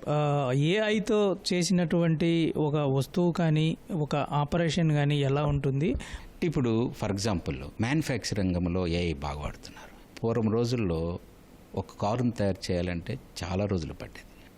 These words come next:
Speaker 2: ఆర్టిఫిషియల్ ఇంటెలిజెన్స్ రోబోస్ వచ్చిన తర్వాత అంతా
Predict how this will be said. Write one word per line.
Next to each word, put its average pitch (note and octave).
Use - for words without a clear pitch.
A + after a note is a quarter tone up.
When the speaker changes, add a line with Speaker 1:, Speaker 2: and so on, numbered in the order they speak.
Speaker 2:
ఆర్టిఫిషియల్ B2+
ఇంటెలిజెన్స్ F#2+
రోబోస్ F2+
వచ్చిన E2+
తర్వాత -
అంతా F3